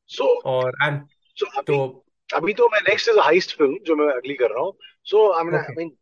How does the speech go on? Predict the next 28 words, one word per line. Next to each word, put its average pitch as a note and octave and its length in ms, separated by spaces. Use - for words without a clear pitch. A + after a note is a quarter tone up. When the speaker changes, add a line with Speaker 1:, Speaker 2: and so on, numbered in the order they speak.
Speaker 1:
so, - 20
so - 420
हम, F3+ 280
me D3 60
and F3 340
my, E3+ 280
the - 20
guy D3 240
who D#3 40
wrote D3+ 560
Samay C#3 200
with B2+ 120
me, C#3+ 120
हम C#3 220
एक D3 220
समय C3 340
का C3+ 320
actually, C#3 400
uh, A#2 460
first C3+ 180
draft C3 260
लिख - 180
लिया A#2 220
है। D3 120
We C#3+ 60
are C3 120
doing C3+ 220
a, C3+ 240